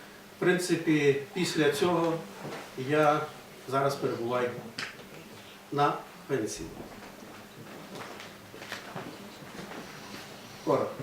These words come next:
Щодо майбутнього, <clears throat> я як державний службовець маю можливість ще працювати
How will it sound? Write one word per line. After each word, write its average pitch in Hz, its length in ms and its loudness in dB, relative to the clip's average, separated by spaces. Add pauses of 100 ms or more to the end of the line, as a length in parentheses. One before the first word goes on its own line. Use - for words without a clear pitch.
(1040)
Щодо 214 460 12 (220)
майбутнього, 156 760 6
<clears throat> - 520 6
я 190 120 8
як 175 120 8
державний 160 340 6
службовець 190 560 6 (260)
маю 170 240 6
можливість 156 440 4
ще 156 100 2
працювати 170 680 2